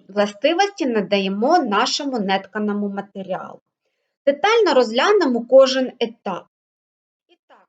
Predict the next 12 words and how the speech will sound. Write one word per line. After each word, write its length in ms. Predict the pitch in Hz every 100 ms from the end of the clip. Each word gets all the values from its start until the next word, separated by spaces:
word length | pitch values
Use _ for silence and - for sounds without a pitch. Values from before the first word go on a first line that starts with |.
| -
розпушування 1000 | 277 _ _ 453 466 - 359 339 311 - -
і 200 | 302 -
змішування. 840 | 220 254 262 247 220 - 175 160 - _ _ _ _ _ _
В 20 |
процесі 580 | 294 294 302 392 392 330
розпушення 1080 | 320 320 - 415 480 - 277 226 202 - - _ _ _
волокна 500 | 233 294 427 453 285
поділяються 760 | - 240 214 240 339 403 403 240
на 300 | 226 320 392
невеликі 880 | 294 214 208 196 208 262 269 349 -
вільні 720 | 190 220 233 247 277 294 294 -
пучки. 600 | 294 294 - - 180